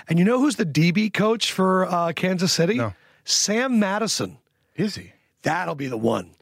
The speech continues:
Speaker 1: Sam Madison, legendary Miami Dolphins cornerback. When I played Madden growing up and I would use the Dolphins, Patrick Surtain,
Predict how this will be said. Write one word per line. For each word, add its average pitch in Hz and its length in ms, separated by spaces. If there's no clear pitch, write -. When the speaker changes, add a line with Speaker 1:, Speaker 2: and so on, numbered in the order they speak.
Speaker 1:
Sam 196 400
Madison, 190 640
legendary 185 840
Miami 175 480
Dolphins 175 560
cornerback. 185 760
When 127 120
I 175 140
played 190 300
Madden 185 340
growing 196 320
up 208 240
and 113 120
I 147 100
would 175 140
use 180 200
the 170 100
Dolphins, 190 600
Patrick 170 440
Surtain, 190 680